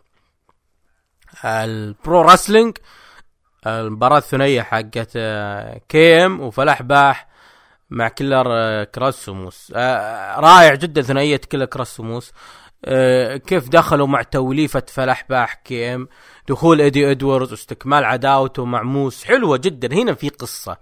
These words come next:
هنا في حاجة تقدر تشوفها. آه، ما اللي ينافس جوني إمباكت يا أخي؟ إيلاي دريك. شو تبون كيلر كراس؟ الظاهر إنه كيلر كراس بيكون هو النجم القادم، ما أدري، لكن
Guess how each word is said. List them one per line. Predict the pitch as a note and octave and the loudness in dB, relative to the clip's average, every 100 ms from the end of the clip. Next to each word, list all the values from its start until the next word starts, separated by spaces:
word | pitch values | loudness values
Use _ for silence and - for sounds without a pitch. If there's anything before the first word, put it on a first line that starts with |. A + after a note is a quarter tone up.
| _ _ _ _ - | _ _ _ _ -8
هنا | C4 G#3+ | 0 2
في | D#3 C#3 | 2 0
حاجة | E3 D3+ C3 | 2 2 0
تقدر | C#3 B2 A#2+ | -8 -8 -10
تشوفها. | - - A2+ F#2+ - - _ _ _ _ _ _ _ _ _ _ _ _ | -10 -12 -12 -14 -20 -20 _ _ _ _ _ _ _ _ _ _ _ _
آه، | F#2+ D#2+ - - - | -6 -6 -10 -20 -18
ما | G#3+ A#3+ D4 | 0 6 6
اللي | C#4 C4 | 6 6
ينافس | C4+ G#3+ G3 - | 4 4 0 -2
جوني | A#3+ A#3+ | 0 0
إمباكت | F3 A#3+ A#3+ B3 | 6 6 6 2
يا | A#3+ | 0
أخي؟ | - A3 G#3+ G#3+ | 0 -8 -6 2
إيلاي | A3 A3 G3+ | 6 6 4
دريك. | C#3 C3 A#2 - | 2 -4 -4 -8
شو | - | -6
تبون | A#3 A#3 A3+ | -2 2 0
كيلر | - D3 B2+ | -2 -4 -4
كراس؟ | - A2 G#2+ - - _ _ | -6 -10 -12 -16 -20 _ _
الظاهر | F3 C#4 D#4 | -2 6 6
إنه | C4+ B3 | 6 0
كيلر | B3 A#3+ | -2 -2
كراس | A3+ A3 E3 | 0 -2 -4
بيكون | E3 G3 | -6 -2
هو | F#3+ | -2
النجم | D#3+ D#3+ C#3 C3 | -2 -4 -6 -10
القادم، | - D#3+ C#3+ C3+ | -2 0 0 -2
ما | D#3 F3+ | -2 -2
أدري، | E3+ C#3 | -4 -2
لكن | D#3 D#3 | -2 -2